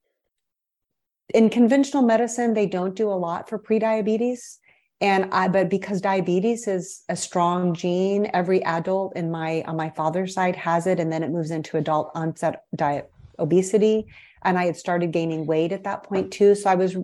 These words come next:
I was just curious for myself that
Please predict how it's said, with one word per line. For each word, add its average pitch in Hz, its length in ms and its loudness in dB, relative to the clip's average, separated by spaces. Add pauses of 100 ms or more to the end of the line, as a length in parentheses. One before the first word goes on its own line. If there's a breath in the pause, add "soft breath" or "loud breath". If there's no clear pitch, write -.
I 277 180 0
was 320 160 4
just - 260 -2
curious 277 800 -2 (380 soft breath)
for 208 120 2
myself 185 600 0
that - 200 0